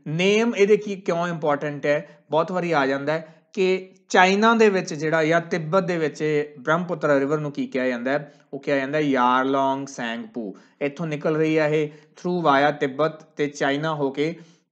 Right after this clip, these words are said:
ਜਦੋਂ ਇੱਥੋਂ ਇਹ ਐਂਟਰ ਕਰਦੀ ਹੈ, ਮੈਪ ਦੇ ਉੱਪਰ ਦੇਖੋਗੇ ਇੱਥੋਂ ਕ-, ਐਂਟਰ ਕਰ ਰਹੀ ਹੈ ਇਹ ਅਰੁਣਾਚਲ ਪ੍ਰਦੇਸ਼ ਦੇ ਵਿੱਚ। ਅਰੁਣਾਚਲ ਪ੍ਰਦੇਸ਼ ਦੇ ਵਿੱਚ ਇਹਨੂੰ ਕੀ ਕਿਹਾ ਜਾਂਦਾ? ਦਿਬਾਂਗ ਕਿਹਾ ਜਾਂਦਾ। ਤੁਸੀਂ ਦੇਖ ਸਕਦੇ ਹੋ, ਅ, ਦਿਬਾਂਗ ਜਾਂ ਦਿਹਾਂਗ,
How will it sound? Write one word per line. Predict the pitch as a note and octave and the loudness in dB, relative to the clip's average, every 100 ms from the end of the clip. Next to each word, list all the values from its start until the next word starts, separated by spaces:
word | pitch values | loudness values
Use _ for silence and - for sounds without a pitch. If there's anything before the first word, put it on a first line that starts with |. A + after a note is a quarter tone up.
| _ _ _ _ _ _ - | _ _ _ _ _ _ -4
ਜਦੋਂ | D#3 D#3 G#3 | 0 4 4
ਇੱਥੋਂ | G#3+ G#3+ A3+ | 2 2 2
ਇਹ | G#3+ | 2
ਐਂਟਰ | E3+ F3 F3+ F3 | 2 0 0 4
ਕਰਦੀ | F3 D3+ C#3+ C#3+ | 4 4 4 4
ਹੈ, | A#2+ A#2+ - _ _ C3+ - _ - C#3+ D#3 | 2 -2 -12 _ _ -20 -20 _ -20 -12 0
ਮੈਪ | D#3 E3+ F#3+ | 2 4 2
ਦੇ | |
ਉੱਪਰ | F#3 G3 | 0 0
ਦੇਖੋਗੇ | E3+ E3 F#3 F#3+ | 0 -2 -2 -2
ਇੱਥੋਂ | D3+ D#3+ - G3 | 0 -4 -4 -6
ਕ-, | F#3+ | -2
ਐਂਟਰ | D#3 D3+ D#3 | -2 -2 -2
ਕਰ | D3 C3+ | 0 0
ਰਹੀ | C3+ D3+ C#3 | 2 2 2
ਹੈ | |
ਇਹ | C#3+ F#3+ G#3 - _ D#3+ | 0 -2 -6 -14 _ -4
ਅਰੁਣਾਚਲ | F3 F3 E3+ E3 F3+ | 0 2 2 0 -4
ਪ੍ਰਦੇਸ਼ | D#3+ C#3 B2 A2+ - | -4 -4 -4 -6 -8
ਦੇ | G2+ | -10
ਵਿੱਚ। | F2+ - _ _ - | -10 -12 _ _ -4
ਅਰੁਣਾਚਲ | F3+ F#3+ F#3+ F#3+ A#3 | 2 4 4 4 0
ਪ੍ਰਦੇਸ਼ | A3 G3 E3+ E3 E3+ | 0 -4 -2 -2 -2
ਦੇ | E3 | -4
ਵਿੱਚ | D3+ D#3+ | -4 -4
ਇਹਨੂੰ | D#3+ D#3+ | -8 -8
ਕੀ | D#3+ | -8
ਕਿਹਾ | D3 C#3 | -2 0
ਜਾਂਦਾ? | C3+ A#2+ C#3 | 0 0 -2
ਦਿਬਾਂਗ | C3+ C3 B2 C#3 D3+ E3+ D#3+ | -2 -4 0 2 4 2 0
ਕਿਹਾ | A#2+ A2+ | -2 0
ਜਾਂਦਾ। | G#2 G2 G2 | -2 -6 -8
ਤੁਸੀਂ | - C3 | -8 -4
ਦੇਖ | B2+ B2 | -4 -4
ਸਕਦੇ | B2 A#2+ C#3 | -4 -4 -6
ਹੋ, | D3+ - _ _ _ C3+ C3 B2 | -6 -12 _ _ _ -2 0 0
ਅ, | |
ਦਿਬਾਂਗ | B2 C3+ C3 C#3 D#3+ F#3 | -2 0 2 4 4 0
ਜਾਂ | E3+ D#3+ D3 | 0 0 2
ਦਿਹਾਂਗ, | C#3+ C3+ B2 A#2+ A2+ | 0 0 -2 -2 -2